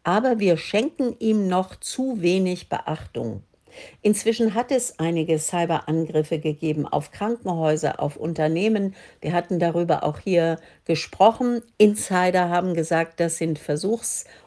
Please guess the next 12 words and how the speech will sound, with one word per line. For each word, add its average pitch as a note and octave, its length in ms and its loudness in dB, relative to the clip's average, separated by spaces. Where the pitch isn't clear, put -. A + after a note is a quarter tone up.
und D#3+ 180 0
Tests-, - 520 -2
Testläufe, A3+ 1000 4
dass F3 260 4
man E3+ 400 2
sozusagen, F3 1120 2
ähm, D3+ 500 2
mal D#3 240 2
guckt, - 440 -2
wie G3+ 220 -2
sich F#3 300 -4
sowas E3+ 640 2